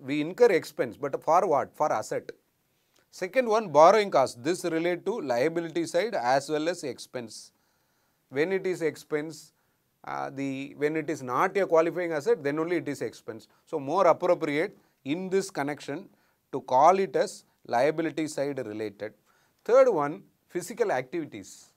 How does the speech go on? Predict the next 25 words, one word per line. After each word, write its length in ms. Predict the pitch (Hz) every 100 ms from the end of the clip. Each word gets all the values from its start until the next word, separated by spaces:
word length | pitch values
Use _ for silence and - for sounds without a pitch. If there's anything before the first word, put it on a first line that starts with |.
| _
that 160 | 127 131
should 180 | 165 143
be 100 | 160
in 80 |
progress. 520 | 131 113 113 104 85 - _ _
Then 200 | 120 139
only 240 | 151 165 160
the 260 | 143 120 113
capitalization 720 | 127 127 135 135 127 113 127
possible. 460 | 117 117 - 127 175 _ _ _
Suspension, 680 | - 170 165 - 185 160 175
I 200 | 160 147
told 340 | 131 156 160
you. 220 | 139 160 - _ _ _
So 140 | - 147
there 180 | 139
are 120 | 151 151
only 220 | 156 170
two 200 | - 214
criterias 560 | 202 170 160 156 156
I 100 | 143 127
said 220 | 135 127
for 140 | - 117
suspension. 600 | 113 113 117 104 147 117
One, 300 | 107 123